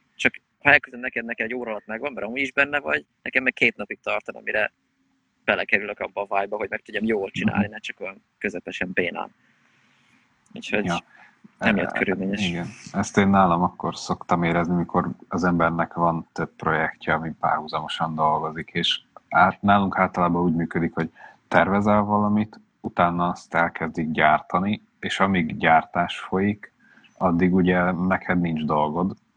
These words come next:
Speaker 2: vagy nem, addig elkezdesz egy másikat tervezni. És azt is tervezed, tervezed, és amikor kész a gyártás, akkor elkezdik összerakni. És akkor ugye jönnek a kérdések a, azoktól, akik összerakják a, a gépeket, hogy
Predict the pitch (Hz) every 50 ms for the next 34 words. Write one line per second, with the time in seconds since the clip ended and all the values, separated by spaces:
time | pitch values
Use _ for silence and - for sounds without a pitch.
0 | _ - 80 82 85 92 90 85 82 82 - 87 87 - - 95 92 90 90 92
1 | 90 90 87 - - 85 82 85 80 - - 85 80 82 82 - - - 76 -
2 | 78 76 - - 78 76 78 78 78 78 76 82 80 78 - _ - - - -
3 | - - - _ _ _ _ _ _ - - - 107 - - - - - - -
4 | 101 95 85 85 78 80 76 - - 87 85 87 95 104 107 110 104 98 92 -
5 | - 98 90 87 85 82 - 80 - - - 90 87 - - 76 87 90 92 -
6 | - 92 - - - - 90 87 87 - - 85 82 87 - - 73 71 - -
7 | - 76 71 76 - - - - 80 78 73 - - - - 92 - - 92 90
8 | 90 90 90 90 85 82 82 80 - - - - - 80 73 76 76 76 76 -
9 | - 78 - - - 76 78 78 - - _ _ _ 87 85 82 78 - - -
10 | 90 87 82 78 - - - - - - - - - - - 123 - - - -
11 | - - 107 104 - - - 80 80 80 - - _ _ - - _ - - _
12 | _ - 80 78 80 80 80 78 - 98 98 - - 113 107 - - _ _ _
13 | _ _ _ _ _ _ _ _ - - - 95 92 95 90 - -